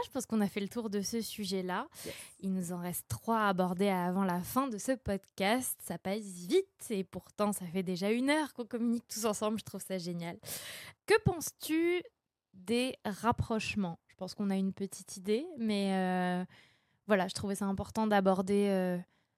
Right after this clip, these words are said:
Speaker 1: ce sujet-là.
Speaker 2: Alors, du coup, étant quelqu'un qui attend le mariage,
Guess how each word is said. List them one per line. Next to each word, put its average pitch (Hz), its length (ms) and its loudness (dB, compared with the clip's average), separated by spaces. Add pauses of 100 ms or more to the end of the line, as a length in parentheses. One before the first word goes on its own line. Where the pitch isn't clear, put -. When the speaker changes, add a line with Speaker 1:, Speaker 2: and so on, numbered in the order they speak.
(120)
Speaker 1:
ce - 200 -2
sujet-là. 202 440 2 (1120)
Speaker 2:
Alors, 190 340 2 (380)
du 196 200 -6
coup, 302 400 2 (120)
étant 220 300 0
quelqu'un 214 500 -2 (260)
qui - 100 -2
attend 185 220 2
le 214 120 2
mariage, 190 600 0